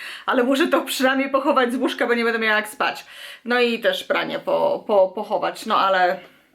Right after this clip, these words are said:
życie. Tak więc ja sobie jeszcze trochę tą maskę dzisiaj ponoszę. Was zapraszam na przebitki.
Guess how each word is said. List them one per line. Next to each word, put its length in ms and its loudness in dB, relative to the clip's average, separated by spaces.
życie. 320 -6
Tak 200 -4
więc 200 0
ja 100 4
sobie 200 0
jeszcze 160 -2
trochę 240 2
tą 120 4
maskę 360 -2
dzisiaj 300 -2
ponoszę. 540 0
Was 280 0
zapraszam 500 0
na 120 2
przebitki. 680 -4